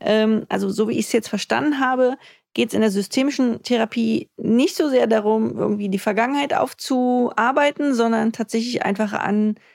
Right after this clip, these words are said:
an Dingen, die man jetzt im, im, im Alltag bei sich und seiner Partnerin oder dem Partner erspürt, die, die Probleme, die man hat, sozusagen einfach sich anzugucken und zu verstehen, warum das passiert und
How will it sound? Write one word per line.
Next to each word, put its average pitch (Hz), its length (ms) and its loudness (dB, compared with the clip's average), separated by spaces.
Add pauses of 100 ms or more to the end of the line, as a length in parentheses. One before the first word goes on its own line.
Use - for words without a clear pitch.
(100)
an 202 200 0
Dingen, 247 260 2
die 233 100 0
man 220 180 2
jetzt 233 240 -2
im, 196 400 0
im, - 560 -4
im - 300 -4
Alltag - 600 -2 (560)
bei 202 140 0
sich 214 220 0
und 196 160 0
seiner 190 260 0
Partnerin 202 420 0
oder 170 160 -2
dem 180 140 -2
Partner 196 460 0 (360)
erspürt, 277 580 2
die, 214 260 0
die 202 260 0
Probleme, 233 480 0
die 233 100 2
man 226 220 2
hat, 233 200 -2
sozusagen 202 720 0
einfach 190 460 -4 (320)
sich 190 180 -2
anzugucken 269 680 0
und 196 540 -2 (320)
zu - 180 -8
verstehen, 208 440 0
warum 196 360 2
das 302 160 -2
passiert 294 600 -2
und 208 480 -4